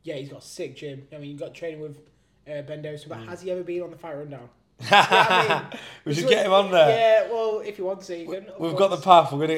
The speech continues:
Speaker 2: get Gids on, and then we're gonna shout, we're gonna get him to shout Fabio for you and see if we
Speaker 1: Yeah,
Speaker 2: can get him
Speaker 1: there we
Speaker 2: on.
Speaker 1: go. And then we'll have the Fraser Clark, Fabio Wardley face off here.
Speaker 2: <laughs>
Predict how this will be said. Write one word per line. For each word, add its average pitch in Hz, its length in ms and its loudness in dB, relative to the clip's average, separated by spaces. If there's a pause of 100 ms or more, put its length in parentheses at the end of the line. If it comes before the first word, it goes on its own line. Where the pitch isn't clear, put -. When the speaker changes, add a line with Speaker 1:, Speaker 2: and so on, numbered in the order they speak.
Speaker 2:
get 147 80 -10
Gids 156 260 -2
on, 139 360 0
and 131 180 -10
then 131 320 -2
we're 127 140 -10
gonna 143 160 -6
shout, 143 360 -4
we're 139 80 -10
gonna 147 120 -6
get 143 160 -4
him 139 60 -8
to 127 60 -10
shout 151 300 -4
Fabio 139 420 0
for - 140 -12
you 123 80 -6
and 117 180 -8
see - 100 -6
if - 40 -2
we 196 60 -2
Speaker 1:
Yeah, - 180 -4
Speaker 2:
can 123 100 -14
get - 180 -8
him - 40 -8
Speaker 1:
there - 80 -2
we - 80 0
Speaker 2:
on. - 60 -2
Speaker 1:
go. 196 180 -2
And 185 100 -8
then 202 80 -4
we'll 196 140 -6
have 190 100 -8
the 180 80 -12
Fraser 185 320 -8
Clark, 175 320 -10
Fabio 175 280 -8
Wardley 170 320 -8
face 175 280 -12
off 151 120 -16
here. 160 280 -12
Speaker 2:
<laughs> 170 60 -6